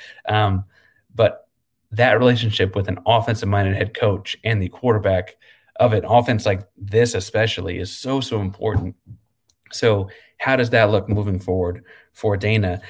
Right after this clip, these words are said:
And how does it adjust to a guy who's you know, one of his greatest weapons, and I don't mean to say Donovan Smith can't throw, but one of his greatest weapons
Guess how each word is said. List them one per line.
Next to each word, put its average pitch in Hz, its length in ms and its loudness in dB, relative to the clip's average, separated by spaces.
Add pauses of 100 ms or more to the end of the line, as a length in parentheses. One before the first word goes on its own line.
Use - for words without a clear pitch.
(140)
And 110 120 0
how 127 160 2
does 123 100 2
it 104 60 2
adjust 110 340 0
to 101 100 -2
a 101 40 -2
guy 98 280 0
who's 101 300 -2 (460)
you 113 80 -2
know, 101 220 -2
one 113 160 0
of 139 60 0
his 143 80 0
greatest 117 400 0
weapons, 113 300 0
and 120 120 -2
I 117 80 2
don't 123 260 2
mean 131 120 4
to 117 80 0
say 117 160 2
Donovan 101 340 0
Smith - 240 -6
can't - 220 -6
throw, 107 240 -6
but - 160 -6
one 107 160 0
of 123 40 -2
his 117 120 -4
greatest 113 360 -2
weapons 104 420 -4